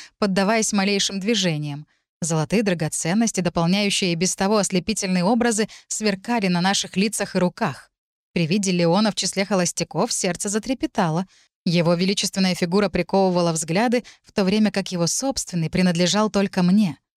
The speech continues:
Чуть смутившись, я поджала губы и опустила глаза. «Месяц проекта позади!» Экстаз тепло нам улыбнулся. «А это значит, что пришло время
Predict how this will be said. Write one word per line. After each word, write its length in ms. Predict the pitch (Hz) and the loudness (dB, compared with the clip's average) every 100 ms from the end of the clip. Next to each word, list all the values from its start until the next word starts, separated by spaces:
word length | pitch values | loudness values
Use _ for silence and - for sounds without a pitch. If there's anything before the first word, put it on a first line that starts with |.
| _ _ - | _ _ -4
Чуть 220 | - 190 | -2 -2
смутившись, 760 | - 165 - 175 214 320 - | -2 -2 -2 -4 -2 -4 -4
я 140 | 226 233 | -2 0
поджала 420 | 202 208 208 190 | 0 0 0 0
губы 320 | 185 254 220 | 0 0 2
и 20 | |
опустила 520 | 185 175 190 208 185 | 2 0 -2 0 0
глаза. 440 | 180 202 196 151 143 _ _ _ _ _ _ _ - | 2 2 2 -2 -8 _ _ _ _ _ _ _ 0
«Месяц 480 | 185 339 - 349 - | 4 4 2 -2 -2
проекта 540 | 302 294 330 - 285 | 2 4 4 2 0
позади!» 560 | 269 214 233 208 151 123 - _ | 0 0 2 2 0 -4 -18 _
Экстаз 460 | 190 180 - 196 180 | -2 -2 0 0 0
тепло 320 | - 175 190 | -4 0 2
нам 160 | 185 180 | 4 4
улыбнулся. 680 | 208 208 190 165 - 180 - _ | 2 4 2 2 0 -4 -10 _
«А 180 | 185 214 | 0 2
это 300 | 220 233 220 | 4 2 0
значит, 560 | 190 220 220 254 392 - - | 2 2 2 0 -2 -4 -10
что 300 | - 294 285 | -2 2 2
пришло 440 | 262 285 269 285 | 2 -2 2 2
время 460 | 214 247 294 330 | 2 0 2 2